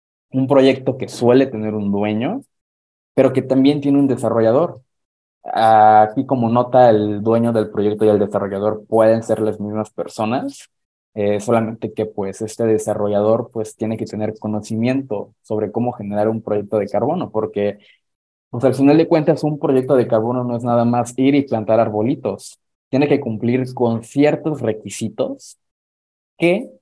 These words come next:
los verifica un estándar internacional y verificadores externos, ¿no? Pero bueno, ahorita vamos a hablar un poquito más de eso. Eh,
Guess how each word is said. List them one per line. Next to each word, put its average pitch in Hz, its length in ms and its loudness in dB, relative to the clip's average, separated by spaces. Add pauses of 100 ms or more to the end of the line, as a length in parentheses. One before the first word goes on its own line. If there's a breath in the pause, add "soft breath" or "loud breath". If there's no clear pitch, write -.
(140)
los 110 240 -2
verifica 123 580 0
un 131 180 0
estándar 127 580 -2
internacional 104 1080 -6 (300)
y 123 80 2
verificadores 110 920 -2
externos, - 760 -10
¿no? 135 280 -8 (400)
Pero 123 120 0
bueno, 104 220 -2
ahorita 127 240 2
vamos 143 160 0
a 117 40 0
hablar 117 120 2
un 117 40 -8
poquito 107 280 -6
más 101 180 -4
de 95 140 -2
eso. - 260 -18 (800)
Eh, 117 760 4